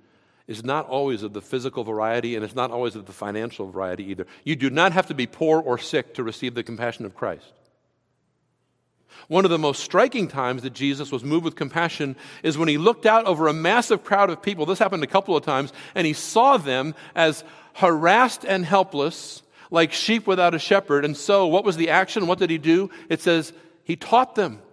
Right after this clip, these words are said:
He taught them. His concern here was not primarily with their physical or financial condition, although I'm sure there were sick people there and most of them were poor,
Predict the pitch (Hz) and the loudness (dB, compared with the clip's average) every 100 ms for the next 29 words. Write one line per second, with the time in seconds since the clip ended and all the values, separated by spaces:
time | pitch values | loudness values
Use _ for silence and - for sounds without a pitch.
0 | _ _ _ _ _ _ _ _ - 190 | _ _ _ _ _ _ _ _ -6 -6
1 | - - 285 285 175 131 - - - 220 | 0 4 4 2 -2 -4 -8 -4 0 0
2 | - 190 - 277 269 208 202 185 208 - | -2 -4 0 2 4 4 4 4 0 0
3 | - 185 190 285 254 190 196 - - 196 | 0 2 2 4 4 4 0 0 0 2
4 | 190 175 220 233 220 202 196 190 175 170 | 2 2 0 -2 0 2 4 2 2 0
5 | 175 208 214 170 175 214 214 175 - - | 0 0 -2 -2 -2 -2 0 -2 -4 -2
6 | 180 180 170 165 214 202 185 156 - 202 | 2 4 2 2 2 2 2 2 0 0
7 | 190 170 165 165 175 - 160 170 190 196 | -4 -2 2 4 2 0 -2 0 0 0
8 | 180 156 147 220 214 185 | -2 0 0 2 4 2